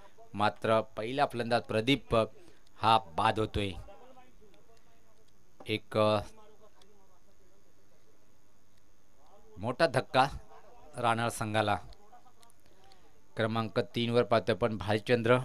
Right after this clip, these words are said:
आणि चंद्रकांत ही बंधूची जोडी खेळपट्टीवर आहे आणि खूप काही अपेक्षा असेल या अठ्ठेचाळीस धावा जर पूर्ण करायच्या असेल तर या जोडीला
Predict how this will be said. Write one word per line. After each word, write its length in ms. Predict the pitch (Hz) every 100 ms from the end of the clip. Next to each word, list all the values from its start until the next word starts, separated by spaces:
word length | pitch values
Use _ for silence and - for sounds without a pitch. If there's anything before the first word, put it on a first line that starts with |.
| -
आणि 180 | 113
चंद्रकांत 580 | 113 - 107 113 113 107 -
ही 100 | 113
बंधूची 480 | 104 117 120 165 160
जोडी 280 | 120 123 123
खेळपट्टीवर 560 | 113 107 110 95 113
आहे 100 | 110
आणि 120 | 120 107 -
खूप 220 | 135 -
काही 120 | 131
अपेक्षा 380 | 110 120 - 110
असेल 360 | 98 120 101 90 - - -
या 100 | 123 104
अठ्ठेचाळीस 500 | 107 165 165 185 151
धावा 180 | 135
जर 120 | 131 135
पूर्ण 280 | - 117
करायच्या 360 | 123 120 113 113
असेल 300 | 104 117 101
तर 60 | 113
या 200 | 101 110
जोडीला 460 | 90 127 139 107